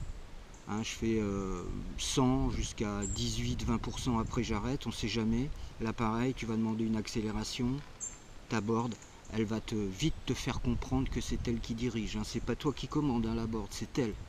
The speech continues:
Et donc tout un tas de paramètres bien, euh, spécifiques à mettre en place, hein, avant, euh, de te lancer, euh, sur cette board. Donc je pense pas que celle-là Paint soit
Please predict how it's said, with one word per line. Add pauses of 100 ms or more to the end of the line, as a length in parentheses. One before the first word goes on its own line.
(420)
Et
donc (140)
tout
un (120)
tas
de
paramètres
bien, (540)
euh,
spécifiques
à
mettre
en
place, (440)
hein, (520)
avant, (540)
euh,
de
te
lancer,
euh, (540)
sur
cette
board. (640)
Donc (100)
je
pense
pas
que
celle-là
Paint
soit